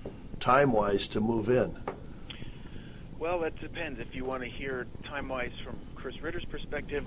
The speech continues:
Speaker 2: or time-wise from the builder's perspective, because the builders and architects say it's gonna take six months. Uh, I, I think it's realistic that, uh, a year is a better timetable.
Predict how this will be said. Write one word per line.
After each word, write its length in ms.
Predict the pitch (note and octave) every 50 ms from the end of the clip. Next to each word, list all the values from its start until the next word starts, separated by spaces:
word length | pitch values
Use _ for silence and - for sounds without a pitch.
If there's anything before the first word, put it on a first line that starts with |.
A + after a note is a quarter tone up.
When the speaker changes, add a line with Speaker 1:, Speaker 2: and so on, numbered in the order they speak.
| -
Speaker 2:
or 160 | A2 A2+ A2+
time-wise 500 | A2 - C3+ B2+ B2 A#2+ A#2+ A#2 A2+ A2 A2 A#2+
from 140 | B2 - G#2
the 80 | -
builder's 440 | - - B2+ C3 C#3 C#3 - G2+ - -
perspective, 640 | - G2 F2+ - - F2 E2 E2 - - F2+ E2 -
because 320 | - - - - A2+ G#2 F#2+ - -
the 80 | C3
builders 380 | - A#2 C3 D3 E3 D#3+ D3 C#3
and 80 | B2+
architects 560 | A#2+ B2 C#3 - C#3 - - A#2+ G#2 - - - G#2+
say 160 | A2+ G#2+ G#2
it's 100 | G2+ F#2+
gonna 160 | - - - -
take 200 | - - B2+ - - - -
six 180 | - - - F#2 -
months. 260 | G#2 G2 F2+ F2 - - - - - - - - - - - - -
Uh, 360 | A2 G#2+ G2 F#2 - - - - - A2
I, 100 | A2+ B2
I 60 | B2+
think 240 | - - A#2+ G#2+ G#2
it's 160 | G2 F2 -
realistic 580 | G2+ G#2+ G#2 G2+ F#2+ G2 F#2+ - - F#2+ F#2 - - -
that, 200 | G2 F#2 F2+ E2+ - - G2+
uh, 240 | F#2 F2 D#2+ E2 D#2+ G2
a 60 | G2+
year 300 | F#2 F2 F2+ G2 G2 F#2 F2+
is 100 | F2+ F#2
a 60 | F#2
better 240 | F2+ F2+ E2+ E2+ E2+
timetable. 720 | - - F#2 F2+ F2 E2+ E2 E2 - - - - F#2